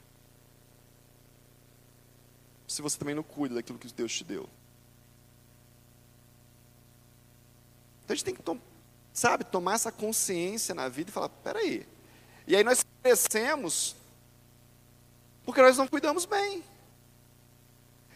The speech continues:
Ah, tem pessoas que têm predisposição a algumas doenças. Existe, é verdade. Eu, por exemplo, meu metabolismo, ele é anormal, ele é muito lento pra alguns, pra algumas áreas do meu, do meu físico.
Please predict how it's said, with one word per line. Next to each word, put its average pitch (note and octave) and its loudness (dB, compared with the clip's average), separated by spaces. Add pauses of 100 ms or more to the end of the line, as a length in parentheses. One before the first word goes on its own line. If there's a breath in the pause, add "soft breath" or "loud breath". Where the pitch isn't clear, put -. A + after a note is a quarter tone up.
(160 loud breath)
Ah, C#4+ 8
tem C#4+ 2
pessoas C4 4
que - -8
têm B3+ 0
predisposição B3 4
a A#3+ 2
algumas A3+ -2
doenças. E3+ -4
Existe, A3+ -4
é E3 -4
verdade. F#3 -2 (640)
Eu, F3+ 2
por G#3+ 4
exemplo, F3+ 2
meu E3+ -2
metabolismo, F#3+ -2
ele A3+ 0
é A3 -2 (440)
anormal, F#3 0
ele C3+ -2
é C#3 0
muito E3 -8
lento D#3+ -8 (1040)
pra C#3 2
alguns, C#3+ 0
pra - -4
algumas C#3+ -2
áreas C#3+ -2
do D3+ -12
meu, C#3+ -10
do C#3+ -12
meu D#3+ -6
físico. D#3+ -14